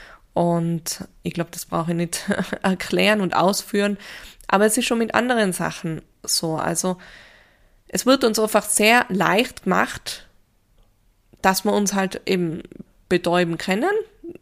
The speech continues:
sei es eben mit Alkohol, aber es gibt natürlich auch die Möglichkeit, ganz viele, äh, verwenden nur das, emotionales Essen zum Beispiel,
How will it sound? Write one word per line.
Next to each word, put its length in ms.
sei 340
es 120
eben 280
mit 180
Alkohol, 420
aber 160
es 120
gibt 200
natürlich 340
auch 60
die 100
Möglichkeit, 600
ganz 160
viele, 400
äh, 280
verwenden 400
nur 120
das, 240
emotionales 680
Essen 360
zum 200
Beispiel, 600